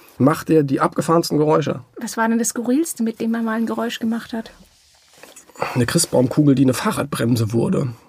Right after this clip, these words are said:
Speaker 1: Zum Beispiel. Also so eine Sachen irgendwie oder Knochenbrechen machen wir mit Sellerie und also das ist ein Feld für sich.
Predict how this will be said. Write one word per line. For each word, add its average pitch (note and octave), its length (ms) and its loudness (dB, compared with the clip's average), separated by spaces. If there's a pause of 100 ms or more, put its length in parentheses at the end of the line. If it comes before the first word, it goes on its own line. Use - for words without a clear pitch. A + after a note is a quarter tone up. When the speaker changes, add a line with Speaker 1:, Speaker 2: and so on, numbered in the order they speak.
(1080)
Speaker 1:
Zum B2 160 2
Beispiel. - 540 -2 (380)
Also A2+ 200 -2
so A#2 140 0
eine B2+ 240 4
Sachen C3 420 -2
irgendwie B2 480 -2
oder A2+ 420 -2 (200)
Knochenbrechen B2 760 2
machen A#2 220 0
wir A#2+ 80 2
mit A2+ 160 0
Sellerie B2 560 2
und C3 340 -6 (240)
also B2+ 260 -4
das D3 240 -6
ist C3+ 160 -2
ein D3+ 80 2
Feld D#3 280 2
für D3+ 100 0
sich. D3 340 -2